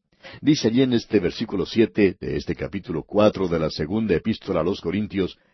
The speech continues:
"Pero tenemos este tesoro en vasos de barro,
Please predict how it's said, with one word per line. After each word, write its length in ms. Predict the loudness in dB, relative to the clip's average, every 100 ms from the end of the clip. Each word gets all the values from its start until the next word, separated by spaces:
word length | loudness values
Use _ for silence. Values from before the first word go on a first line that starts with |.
| _ _ _ _ 0
"Pero 180 | 4 6
tenemos 480 | 6 4 4 2 6
este 340 | 4 4 2
tesoro 440 | 2 2 2 4
en 140 | 4 4
vasos 400 | 4 4 0 0
de 80 | 2
barro, 420 | 4 4 2